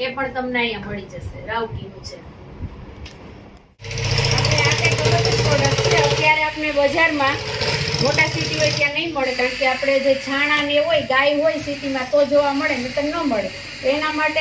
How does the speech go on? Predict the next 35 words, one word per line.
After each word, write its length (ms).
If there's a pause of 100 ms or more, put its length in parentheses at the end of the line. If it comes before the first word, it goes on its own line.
(120)
જેને 280 (160)
અવેલેબલ 500 (100)
નથી, 160
એના 160
માટે 260
આ 80
પ્રોડક્ટ 400
સારી 280
છે 100
કે 160
ગોબર 440
પાવડર, 320 (600)
કે 60
આપણે 260
જ્યાં 220
છાણનો 380
ઉપયોગ 320
કરવો 140
હોય 140
ત્યાં 200
ડાયરેક્ટ 320
આમાં 240
પાણી 260
નાખીએ 300
એટલે 220 (400)
છાણ 220
તૈયાર 340
થઈ 180
જાય 200
છે, 80
એ 80
પ્રોડક્ટ 460
છે. 60
અને 260
આ 160